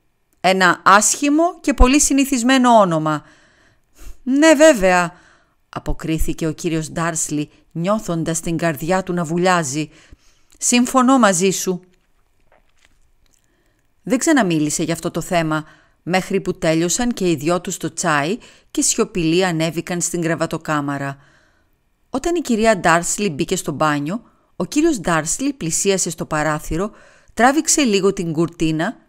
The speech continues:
και κοίταξε κάτω στον κήπο. Η γάτα ήταν ακόμη πάνω στο φράχτη και κοιτούσε προς την αρχή της οδού Πριβέτ,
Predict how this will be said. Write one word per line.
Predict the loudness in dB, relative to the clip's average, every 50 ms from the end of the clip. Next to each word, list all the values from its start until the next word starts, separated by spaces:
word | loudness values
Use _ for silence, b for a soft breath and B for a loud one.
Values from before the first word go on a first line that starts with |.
| _ _ _ _
και | -2 -2
κοίταξε | -2 -2 -4 -6 -4 -4 -4 -4 -4 -4 -4
κάτω | -4 -4 -4 -4 -4 -4 -6
στον | -6 -6 -4 -4 -4
κήπο. | -2 -4 -4 -4 -6 -8 -8 -8 -10 -14 _ _ _ _ _ _ _ _ _ _ _ _ _ _ _ _ _ _ _ _
Η | -6 -4
γάτα | -2 2 2 4 4 2 0 -2 -2 -2 -2 -4 -12 _ -6
ήταν | -6 -4 -2 -2 -2 -2 -2 -4
ακόμη | -4 -4 -4 -4 _ -4 -2 0 0 0 -2 -4
πάνω | -4 -2 -2 0 0 -2
στο | -4 -6 -8 -8
φράχτη | -6 -4 -2 -2 -2 -2 -4 -8 -8 -6 -6 -6 b b b b b b b b b -6
και | -4 -4
κοιτούσε | -2 -4 -4 -4 -4 -4 -2 -4 -4
προς | -2 -4 -4 -4
την | -4 -4 -4 -2
αρχή | -4 -4 -6 -6 -6 -6 -6
της | -4 -4 -4 -2
οδού | -2 -2 -2 -2 -2 0
Πριβέτ, | 0 0 0 0 -2 -2 -2 -2 -4 -8